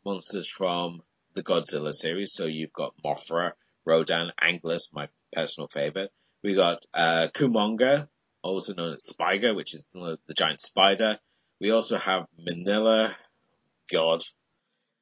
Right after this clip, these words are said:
uh, who still looks like grey lumpy mash. Um, we've also got, uh, as I said, we've got appearances from monsters that were nothing to do with Godzilla and were just part of the Toho back catalogue.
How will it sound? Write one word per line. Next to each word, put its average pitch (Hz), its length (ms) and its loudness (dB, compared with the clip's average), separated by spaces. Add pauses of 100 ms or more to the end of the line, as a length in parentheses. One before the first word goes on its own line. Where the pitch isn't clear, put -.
(140)
uh, 90 340 6
who 98 260 2
still 143 380 8
looks 139 220 4
like - 180 4 (200)
grey 113 260 8
lumpy 110 480 4
mash. 101 720 2 (600)
Um, 110 840 4 (460)
we've 127 160 0
also 156 260 4
got, 123 320 0
uh, 113 520 4
as 120 100 -6
I 123 40 -10
said, 156 200 -2
we've 110 120 -6
got 110 100 -4
appearances 110 500 -6
from 101 260 -8
monsters 104 460 -8
that 107 140 -6
were 104 100 -6
nothing 143 320 -2
to - 80 -6
do 220 140 8
with 175 100 6
Godzilla 98 540 -2
and 92 160 -8
were 101 80 -6
just 101 200 -12
part 107 220 -6
of - 60 -14
the 95 80 -14
Toho 95 360 -8
back - 240 -6
catalogue. 131 460 -2